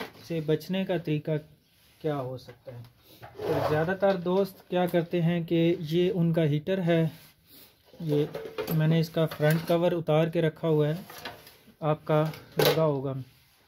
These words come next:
आपको उतारने की ज़रूरत नहीं पड़ेगी।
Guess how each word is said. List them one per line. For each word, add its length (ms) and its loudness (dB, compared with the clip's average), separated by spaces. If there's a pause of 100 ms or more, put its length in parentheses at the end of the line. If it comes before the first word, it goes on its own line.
(600)
आपको 320 0
उतारने 400 2
की 100 -2
ज़रूरत 440 0
नहीं 220 2
पड़ेगी। 400 -2